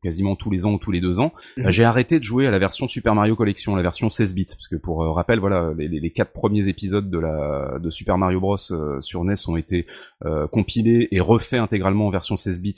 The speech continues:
Speaker 1: pour la Super Nintendo et c'est une cartouche absolument magnifique. Enfin, moi j'ai arrêté de jouer à cette version-là parce que, euh, je pense que je recherche en fait, euh, euh, j'essaie de retrouver l'expérience originale. Donc ça a beau ne pas être de la folie, je trouve
Speaker 2: Mhm.
Speaker 1: que le jeu mérite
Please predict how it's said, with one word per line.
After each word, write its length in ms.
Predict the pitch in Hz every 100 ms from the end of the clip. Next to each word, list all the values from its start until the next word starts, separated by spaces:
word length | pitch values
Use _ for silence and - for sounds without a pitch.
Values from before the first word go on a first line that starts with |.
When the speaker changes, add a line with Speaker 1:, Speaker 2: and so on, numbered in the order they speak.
| -
Speaker 1:
pour 140 | -
la 60 | 107
Super 260 | - 104 101
Nintendo 420 | 104 107 104 113
et 40 |
c'est 140 | 87 78
une 360 | 65 76 - 82
cartouche 320 | 101 - 110
absolument 340 | 87 101 90 90
magnifique. 440 | 95 90 - -
Enfin, 80 | 107
moi 180 | 120 -
j'ai 220 | 101 113
arrêté 260 | 117 139 151
de 60 |
jouer 100 | 117
à 40 | 127
cette 140 | 127
version-là 400 | 113 - 113 135
parce 200 | - 110
que, 120 | -
euh, 100 | 160 - - -
je 120 | 107
pense 160 | - 190
que 80 | 127
je 80 | 98
recherche 420 | 139 - 165 -
en 60 |
fait, 340 | 131 160 - -
euh, 460 | 110 107 101 98 104 - - 76
euh, 140 | 92 64
j'essaie 260 | 110 127
de 40 | 143
retrouver 560 | 127 - - 139 156
l'expérience 480 | 143 131 - 120 123
originale. 480 | 123 123 117 113 90 - -
Donc 120 | 117
ça 120 | -
a 100 | 120 110
beau 220 | 131 202
ne 100 | 160
pas 200 | 117 170
être 120 | 170
de 100 | 139
la 120 | 147 139
folie, 500 | - 143 143 208 - _ -
je 100 | -
trouve 140 | 123
Speaker 2:
Mhm. 60 | 120
Speaker 1:
que 40 |
le 60 | -
jeu 160 | 110 180
mérite 400 | 151 151 175